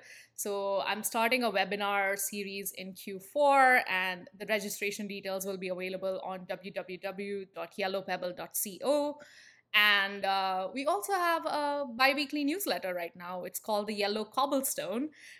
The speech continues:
uh, 'cause yellow pebbles and a lot of pebbles make cobblestone. And, uh, that, that's, uh, also something that people can sign up for. It's, like, the latest, uh,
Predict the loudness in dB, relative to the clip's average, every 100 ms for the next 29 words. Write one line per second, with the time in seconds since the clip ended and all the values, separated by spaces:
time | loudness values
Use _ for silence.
0 | -12 -10 -10 -16 _ -12 -10 -8 -8 -6
1 | -6 -4 -6 -10 -14 -12 -10 -10 -8 -10
2 | -8 -8 -8 -8 -10 -10 -10 -6 -6 0
3 | 2 2 2 -2 -6 -20 _ 6 8 8
4 | 6 4 6 8 6 4 -2 -2 2 2
5 | 0 -16 _ 0 4 4 2 0 0 0
6 | 4 6 4 2 0 0 -2 -2 0 0
7 | 0 -4 -4 -6 -4 -4 0 0 0 2
8 | 6 6 4 -2 -4 -6 -6 -4 4 6
9 | 6 6 4 0 0 2 0 -4